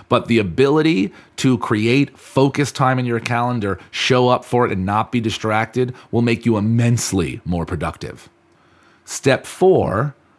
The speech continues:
you wanna start to look at the order you're doing things in.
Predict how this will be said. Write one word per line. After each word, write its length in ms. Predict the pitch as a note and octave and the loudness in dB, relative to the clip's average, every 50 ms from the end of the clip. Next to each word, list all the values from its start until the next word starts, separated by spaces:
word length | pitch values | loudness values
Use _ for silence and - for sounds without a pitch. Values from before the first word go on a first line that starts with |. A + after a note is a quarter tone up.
| _ _ _ _ _ _ | _ _ _ _ _ _
you 120 | - B2 C3+ | 0 2 4
wanna 260 | C#3+ D3+ D#3 D3+ D3 | 4 4 4 2 0
start 500 | - - - - D3+ C#3+ D#3+ E3+ - - | -2 -6 -2 2 4 4 4 4 2 0
to 100 | - D3 | 0 0
look 260 | C3 B2+ C#3+ C3+ - | 2 2 0 0 0
at 120 | D3 B2 | -4 -2
the 200 | - B2+ B2+ A#2+ - _ | 0 0 0 0 0 _
order 500 | A2 A#2+ B2+ D3 D3+ D3+ C3 C#3 C3 B2+ | 2 4 4 4 4 4 4 4 4 4
you're 200 | A#2 A2 A2+ G#2 | 4 2 0 0
doing 360 | F#2+ A2+ A2+ A2+ A2 G#2+ G#2 | 2 2 2 2 2 0 -2
things 420 | G2 - G#2 G2 F#2+ F#2+ F2 D#2+ | -4 -4 -4 -2 -2 -2 -4 -6
in. 440 | - - F#2+ E2+ D#2 C#2+ - - - | -6 -4 -4 -4 -4 -6 -10 -12 -16